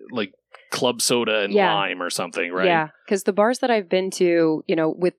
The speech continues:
Speaker 2: with other friends and, you know, still being somewhat social at this point,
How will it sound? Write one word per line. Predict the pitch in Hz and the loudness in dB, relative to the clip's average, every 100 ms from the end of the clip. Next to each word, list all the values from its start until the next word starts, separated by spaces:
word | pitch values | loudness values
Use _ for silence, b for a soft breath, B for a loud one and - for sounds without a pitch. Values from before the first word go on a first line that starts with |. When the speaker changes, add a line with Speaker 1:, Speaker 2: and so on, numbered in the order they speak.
| _ | _
Speaker 2:
with | 185 180 | 0 2
other | 185 175 | 2 0
friends | - 170 170 156 | 0 -2 -2 -6
and, | 143 139 143 | -6 -6 -8
you | - | -6
know, | 147 139 | -6 -6
still | - 262 | -2 2
being | 190 170 | 2 0
somewhat | 147 165 151 | -2 -2 -2
social | - 180 156 | -2 -2 -2
at | 147 | -4
this | 139 | -4
point, | - 156 147 | -4 -6 -6